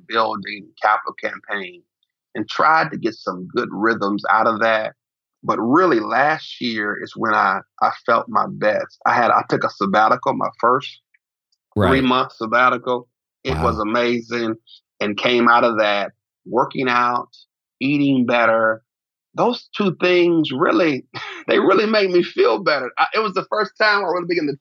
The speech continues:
Speaker 1: take better care of myself after you get over forty. And it, it just made a difference for me.
Speaker 2: It really does, doesn't it? You
Speaker 1: It
Speaker 2: can't
Speaker 1: does.
Speaker 2: cheat forever. I
Speaker 1: Can't
Speaker 2: found the
Speaker 1: cheat.
Speaker 2: same
Speaker 1: Can't
Speaker 2: thing,
Speaker 1: cheat.
Speaker 2: that if you
Speaker 1: <laughs>
Speaker 2: take better care of yourself,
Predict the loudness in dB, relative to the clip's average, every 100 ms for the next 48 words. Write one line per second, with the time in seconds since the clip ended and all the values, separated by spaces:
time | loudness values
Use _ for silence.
0 | -4 -4 -2 -4 -4 0 2 4 4 0
1 | 0 -2 0 -2 -10 _ _ -20 -20 -6
2 | 0 0 2 2 2 2 0 -2 -2 2
3 | 2 2 -2 -6 _ _ -8 -2 -2 -2
4 | -2 -2 -2 0 0 2 2 0 -2 -2
5 | -2 -2 -6 -6 -10 -10 -8 0 4 6
6 | 4 4 2 2 0 -2 -2 0 -4 -4
7 | -6 -6 -2 -2 -2 -6 -4 -2 -2 -4
8 | -8 -6 -2 -4 -4 -8 -6 -6 -2 0
9 | 2 2 0 0 2 2 0 0 0 0
10 | -2 0 0 2 4 4 2 0 0 0
11 | 0 -2 0 0 2 0 0 0 -2 -2
12 | -4 -8